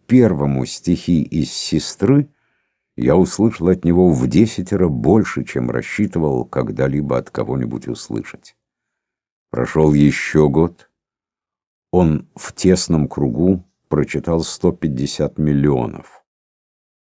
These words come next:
И впервые мне нечего было сказать ему. Прошло много лет, в течение которых мы встречались дома и за границей,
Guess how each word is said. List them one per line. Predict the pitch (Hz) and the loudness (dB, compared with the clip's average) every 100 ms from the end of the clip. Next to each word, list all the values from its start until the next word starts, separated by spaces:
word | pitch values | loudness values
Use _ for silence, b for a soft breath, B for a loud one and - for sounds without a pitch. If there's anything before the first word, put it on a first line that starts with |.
| _ _ _ _ _ | _ _ _ _ _
И | 101 | -2
впервые | 82 - 92 67 73 104 | -2 -2 0 2 2 2
мне | 90 78 | 2 2
нечего | 73 71 85 92 - 73 | 2 2 2 0 -4 -6
было | 69 76 71 | -4 -4 -6
сказать | - 71 65 69 57 - | -8 -8 -6 -8 -8 -12
ему. | 50 50 _ _ _ _ _ _ _ _ _ _ _ _ _ _ _ | -12 -14 _ _ _ _ _ _ _ _ _ _ _ _ _ _ _
Прошло | 78 92 101 120 | 0 0 2 4
много | 113 107 117 127 107 | 6 6 6 4 0
лет, | 87 71 - | -2 -4 -8
в | - | -16
течение | - - 95 101 95 | -14 -2 4 6 4
которых | 92 85 110 92 - | 4 2 2 2 0
мы | 98 | -2
встречались | 98 - 87 - 95 92 80 | -2 -2 -2 0 2 2 0
дома | 57 78 87 80 | 0 0 2 0
и | 73 | -2
за | 64 | -4
границей, | 69 69 71 85 80 - 69 | 0 0 2 0 -2 -6 -8